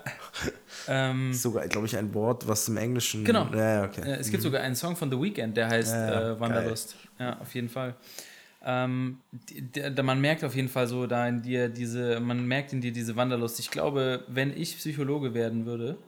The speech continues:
Speaker 1: Mhm.
Speaker 2: dann wäre mein größtes Ziel, rauszufinden, woher diese Wanderlust bei dir eigentlich kommt, woher das eigentlich rührt, diese, dieses Fernweh.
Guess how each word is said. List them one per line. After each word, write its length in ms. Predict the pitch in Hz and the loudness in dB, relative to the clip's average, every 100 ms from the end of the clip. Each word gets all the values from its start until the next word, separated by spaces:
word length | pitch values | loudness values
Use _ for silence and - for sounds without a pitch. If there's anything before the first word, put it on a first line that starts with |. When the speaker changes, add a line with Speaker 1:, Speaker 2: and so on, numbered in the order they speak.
| _ _ _ _ _ _ _ _ _ _ - - - - | _ _ _ _ _ _ _ _ _ _ -20 -20 -18 -10
Speaker 1:
Mhm. 200 | 101 101 | -6 -2
Speaker 2:
dann 200 | 120 120 | 0 2
wäre 160 | 127 | 2
mein 240 | 120 123 120 | 2 0 0
größtes 580 | 131 151 160 135 - - | -2 -2 -2 -4 -4 -4
Ziel, 600 | - - 151 143 165 285 - | -4 -2 -2 -2 -2 -6 -4
rauszufinden, 840 | 110 156 160 127 - 120 113 120 120 | -2 0 -4 -6 -6 -4 -4 -4 -2
woher 360 | 139 135 139 | -4 -2 -4
diese 300 | 135 127 120 | -2 -4 -2
Wanderlust 580 | 117 131 131 123 123 - | 2 2 0 -2 -6 -4
bei 100 | 120 | -4
dir 180 | 117 113 | -2 -4
eigentlich 340 | 117 113 117 | -4 -4 -6
kommt, 340 | - 127 123 - | -8 -6 -6 -6
woher 260 | 117 127 | -4 -2
das 160 | 127 123 | -2 -4
eigentlich 480 | - 127 123 - - | -6 -6 -6 -8 -6
rührt, 320 | 127 117 117 | -2 -2 -2
diese, 400 | 117 117 117 117 | -6 -4 -2 -2
dieses 360 | 117 117 120 - | -4 -8 -8 -8
Fernweh. 720 | - 123 123 117 107 98 | -6 -4 -2 -4 -6 -10